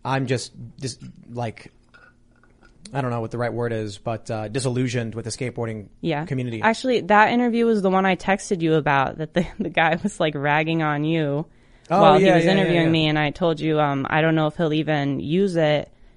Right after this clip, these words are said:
Speaker 2: and he could try to chop it up to, like, make me look real bad.
Speaker 1: That's what they do.
Speaker 2: But people know that. People know that's what they do, and people who actually think for themselves and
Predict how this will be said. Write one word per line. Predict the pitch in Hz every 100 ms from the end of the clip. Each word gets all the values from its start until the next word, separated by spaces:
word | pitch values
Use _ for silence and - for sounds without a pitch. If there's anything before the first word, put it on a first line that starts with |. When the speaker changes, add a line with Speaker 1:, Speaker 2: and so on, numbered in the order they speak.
| -
Speaker 2:
and | 156
he |
could | - 220
try | 196 165
to | 139
chop | - 131 143
it | 139
up | 139
to, | -
like, | 131 139
make | 135 131
me | 131
look | 127 -
real | 139
bad. | 139 143 147 156 -
Speaker 1:
That's | 110 107
what |
they | 117
do. | 156
Speaker 2:
But | 165 165 165 - - 165
people | - 202 190
know | 170 165
that. | 120 - - -
People | 175 170
know | 170 165
that's | 139 -
what | 143
they | 143 143
do, | 139 139 139
and | 131 143
people | 151 156 156
who | 143 135
actually | 139 - 139
think | - 151
for | 151
themselves | 143 139 - 131 139 -
and | 135 135